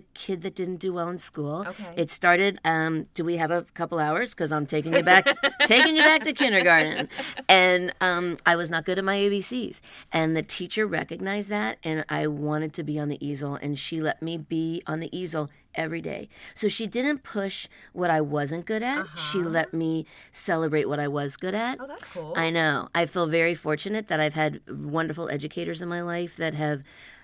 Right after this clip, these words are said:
Speaker 1: seen that I don't fit in and I'm not, not great at certain things, but I'm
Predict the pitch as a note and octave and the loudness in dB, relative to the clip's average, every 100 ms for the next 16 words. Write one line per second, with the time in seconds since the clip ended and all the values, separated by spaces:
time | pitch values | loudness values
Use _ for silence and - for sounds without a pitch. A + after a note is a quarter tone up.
0 | _ - - - E3+ E3+ E3 D#3+ D#3 D#3 | _ -6 -6 -2 -2 0 0 0 0 0
1 | D#3 - - F3 E3+ E3+ E3+ F3+ F#3 - | -2 -4 -10 -10 -6 -4 -4 -6 -8 -4
2 | D3+ D3+ D3+ D3 D3 - _ _ _ _ | -2 0 0 -2 -4 -8 _ _ _ _
3 | _ - D#3 E3 D#3+ - E3+ D3+ E3+ E3+ | _ -20 -8 -4 -4 -4 -12 -4 0 0
4 | F#3+ - G3+ - A3 B3 B3 G#3 E3+ D#3 | 0 -4 -6 -4 -4 -4 -4 -4 -4 -2
5 | D3+ | -4